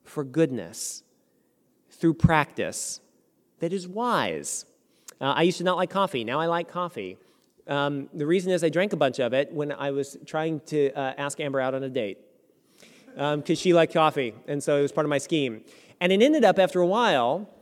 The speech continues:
uh, that I, I ended up liking coffee. This is a terrible example, but, um, there's, <laughs> there's, there's, there's something about, uh,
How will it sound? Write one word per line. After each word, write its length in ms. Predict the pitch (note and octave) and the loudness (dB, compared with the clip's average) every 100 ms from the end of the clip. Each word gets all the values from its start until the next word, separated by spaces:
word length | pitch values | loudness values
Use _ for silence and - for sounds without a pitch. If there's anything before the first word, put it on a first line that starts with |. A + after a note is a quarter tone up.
| _ - _ _ - | _ -20 _ _ 2
uh, 240 | E3+ F3 F3 | 4 4 2
that 200 | E3+ F#3 | 6 6
I, 240 | F3 F#3 F3 | 6 4 2
I 240 | D#3+ E3+ E3 | 2 2 4
ended 240 | E3+ F3 | 2 4
up 180 | E3 D#3+ | 4 4
liking 240 | D3+ D#3 D3+ | 4 0 0
coffee. 180 | D3 | -2
This 100 | C#3 C3+ | -2 -4
is 40 | |
a 60 | B2 | -4
terrible 300 | C#3+ C#3 C3 | 0 2 2
example, 320 | B2 A#2+ A#2+ | 0 0 2
but, 260 | C#3 - - | 2 0 0
um, 280 | E3+ D#3+ - - - - - | 2 2 -2 -20 -20 -20 -8
there's, 340 | D#3+ G3 G3 - - - | 8 10 10 4 -10 -12
<laughs> 220 | - F3+ | -6 8
there's, 460 | A3+ A#3 - G#3+ - - E3+ - - | 10 10 6 -8 -10 -12 -10 -10 0
there's, 240 | G#3 A3+ - - - A#3+ | 8 8 8 -2 2 4
there's 220 | G3+ G3 | 6 4
something 320 | A3+ C4+ C4+ | 4 2 4
about, 460 | A#3 E3+ C#3+ C3 C3 - - _ _ _ _ _ _ _ _ - | 4 4 4 2 -2 -8 -20 _ _ _ _ _ _ _ _ 0
uh, 240 | E3+ F3+ | 4 4